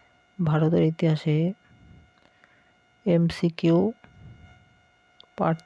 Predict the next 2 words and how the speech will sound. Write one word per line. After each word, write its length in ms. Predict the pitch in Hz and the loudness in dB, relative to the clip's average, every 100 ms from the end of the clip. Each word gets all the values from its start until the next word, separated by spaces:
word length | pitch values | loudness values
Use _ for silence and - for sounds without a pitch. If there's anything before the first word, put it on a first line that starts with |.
| - | -6
থ্রি 280 | - 165 160 - _ _ _ _ _ _ _ _ _ _ _ _ _ _ _ _ _ _ _ _ _ _ _ _ _ _ _ - - - - - - - | 0 0 0 -6 _ _ _ _ _ _ _ _ _ _ _ _ _ _ _ _ _ _ _ _ _ _ _ _ _ _ _ -20 -20 -20 -20 -20 -16 -2
প্রশ্ন 340 | 185 - 170 | -2 0 0